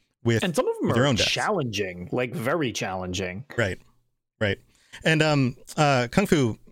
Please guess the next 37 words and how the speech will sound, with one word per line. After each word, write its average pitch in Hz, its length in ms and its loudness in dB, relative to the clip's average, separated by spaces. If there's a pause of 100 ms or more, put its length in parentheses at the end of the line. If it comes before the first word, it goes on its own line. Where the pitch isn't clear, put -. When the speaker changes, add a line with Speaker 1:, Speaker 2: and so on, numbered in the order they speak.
(100)
Speaker 1:
um, 117 500 0 (320)
Kung 160 160 0
Fu 151 100 0
Kangaroo 117 340 4
mentioned 104 340 2
in 110 160 0
chat 110 400 0
that, 104 340 0
um, 101 380 2 (320)
one 131 160 2
of 123 60 2
the - 40 -10
things 120 220 0
notable 120 340 4
about 101 200 2
this 107 180 -2
is 104 80 -10
that 113 240 0
you 131 240 0
didn't 156 240 2
need 143 160 2
to 120 80 2
purchase 104 320 -2
anything. 117 500 -2
Like, 113 180 -2
you 143 120 0
could 160 500 0
just 117 400 0
unlock 110 560 -2 (400)
everything 120 320 2
in 101 80 2
the 98 60 0
game 127 320 2 (420)
through 120 340 4
playing 180 300 2
it 104 80 2
enough 95 340 0